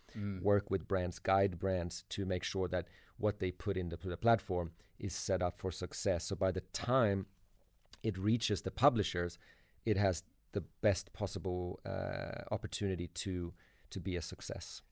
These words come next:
Speaker 1: Excellent. Yeah.
Speaker 2: Mm.
Speaker 1: And look, Adrian, I, there are so many sort of,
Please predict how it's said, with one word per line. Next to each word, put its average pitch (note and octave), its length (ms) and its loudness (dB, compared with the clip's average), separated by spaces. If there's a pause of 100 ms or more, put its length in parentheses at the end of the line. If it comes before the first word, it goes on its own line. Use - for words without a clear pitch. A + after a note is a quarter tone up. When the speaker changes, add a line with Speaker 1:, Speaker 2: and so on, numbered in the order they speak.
Speaker 1:
Excellent. G2+ 540 -4
Yeah. G#2+ 340 4
Speaker 2:
Mm. B2 60 -4
Speaker 1:
And B2+ 120 2
look, B2+ 200 4
Adrian, B2 420 4
I, G#2+ 220 -4 (200)
there B2+ 160 0
are A2+ 40 2
so C3+ 280 4
many B2 280 4 (260)
sort A2+ 220 0
of, G#2 80 -4